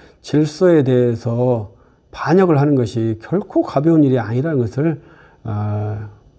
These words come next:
말씀을 할 수가 있죠. 하나님의 질서를 이해해가지고 순종하는 사람은 <laughs> 하나님과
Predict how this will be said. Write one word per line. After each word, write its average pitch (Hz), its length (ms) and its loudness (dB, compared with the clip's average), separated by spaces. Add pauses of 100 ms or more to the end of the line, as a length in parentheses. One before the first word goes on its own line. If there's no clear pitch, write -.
말씀을 117 680 -2
할 131 100 0
수가 110 480 -6
있죠. 110 460 -10 (800)
하나님의 208 460 4
질서를 143 500 0
이해해가지고 151 1000 2
순종하는 165 540 0
사람은 113 800 -2 (220)
<laughs> - 180 -20
하나님과 123 880 2